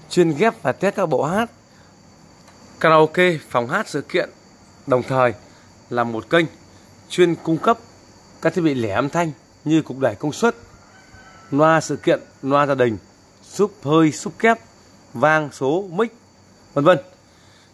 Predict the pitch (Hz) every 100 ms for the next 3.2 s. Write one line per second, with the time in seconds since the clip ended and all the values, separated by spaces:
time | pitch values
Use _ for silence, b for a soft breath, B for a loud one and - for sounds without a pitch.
0 | _ 143 156 160 151 156 156 220 - 147
1 | - _ _ _ _ _ - 131 123 117
2 | 160 180 147 - 147 190 - 202 - -
3 | 226